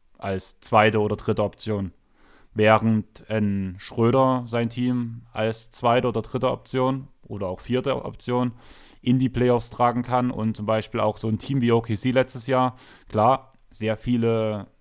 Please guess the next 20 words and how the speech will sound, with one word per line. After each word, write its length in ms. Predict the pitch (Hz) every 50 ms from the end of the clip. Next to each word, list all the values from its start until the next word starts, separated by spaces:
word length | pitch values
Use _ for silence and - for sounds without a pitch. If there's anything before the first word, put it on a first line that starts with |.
| _ _ _ _ _ _ - -
der 80 | 107 104
Großteil 500 | - - - 123 135 131 - 123 110 104
geht 120 | 120 113
halt 160 | 117 113 107
schon 140 | - 131 127
an 120 | 127 123
den, 160 | 113 117 113 120
äh, 260 | - 117 113 110 107
an 280 | - 104 104 107 107 104
Chris 240 | - - 120 110 -
Paul, 360 | - 117 117 123 139 143 135 - - - - -
aber 460 | 104 107 110 110 107 110 110 110 - _ _ _ _ _
er 200 | - 113 110 110
war 160 | 113 113 113
ein 160 | 110 110 107
wichtiger 320 | 117 110 - 131 120 117
Bestandteil 520 | 104 110 - - 113 113 120 120 135 127 117
der, 200 | 117 107 104 104
der 160 | - - 110
Lineups. 520 | 104 101 101 113 127 131 - - - -